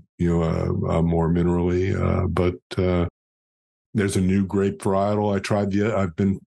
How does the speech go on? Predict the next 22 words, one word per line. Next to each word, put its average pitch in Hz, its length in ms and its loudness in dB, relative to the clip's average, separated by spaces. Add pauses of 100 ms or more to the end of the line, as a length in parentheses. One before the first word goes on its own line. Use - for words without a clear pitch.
(120)
drinking 104 420 0
the 98 200 0
last 95 240 0
couple - 280 -2
of 98 60 2
years, 98 240 0
Timorasso, 107 960 0
which 107 280 -2
is 98 100 0
also 98 300 0
from, 107 360 0
uh, 107 200 0
northern 107 420 0
Italy 110 340 0
that 107 200 0
I, 107 280 0
I 107 200 0
like 107 280 0
quite 117 240 -2
a 117 60 0
bit. 123 220 0 (840)
Um, 92 800 0